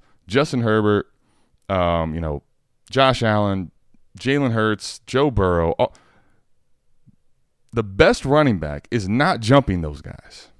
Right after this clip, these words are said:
It's just not happening. Not happening at all. What is the one type of player that can jump those guys? And an elite quarterback is the answer.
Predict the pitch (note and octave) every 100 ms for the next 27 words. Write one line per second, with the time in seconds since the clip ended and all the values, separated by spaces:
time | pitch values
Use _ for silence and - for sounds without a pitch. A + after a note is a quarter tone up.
0 | _ _ _ - E3 E3+ D#3+ A2+ C3 B2+
1 | - - _ _ _ _ _ A#2 D#3 -
2 | D3 C#3+ C3 B2+ - A#2 A2+ D#2+ A#1 _
3 | _ _ _ _ _ - - - - -
4 | _ _ _ _ _ _ F2+ D3 G3+ D#3
5 | D#3 G#2 G2+ C#3+ E3+ F3 D#3 D3 B2 -
6 | D3+ C#3 F#2+ D2+ D#2 - _ - - B2
7 | - D3+ D3 B2 C3+ - G#2+ F#2+ E2+ C#2+
8 | - - - _ _ _ _ _ _ A#2+
9 | B2+ A#2 A2 C3 - B2 F#2 D#2 D#2 D#2+
10 | D2 F2 E2 - -